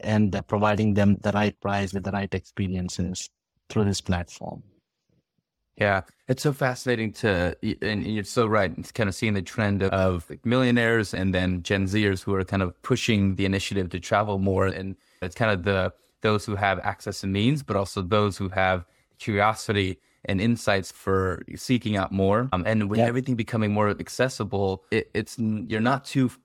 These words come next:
Speaker 2: you're never too far from where you wanna go once you make the decision, which is so amazing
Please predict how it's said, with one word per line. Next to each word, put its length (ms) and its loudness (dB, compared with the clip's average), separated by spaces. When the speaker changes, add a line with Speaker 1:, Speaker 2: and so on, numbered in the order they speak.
Speaker 2:
you're 120 0
never 200 4
too 260 -4
far 260 2
from 220 0
where 120 2
you 100 2
wanna 220 2
go 440 2
once 340 -2
you 60 0
make 240 0
the 80 -2
decision, 640 -2
which 180 -8
is 100 -10
so 560 0
amazing 720 0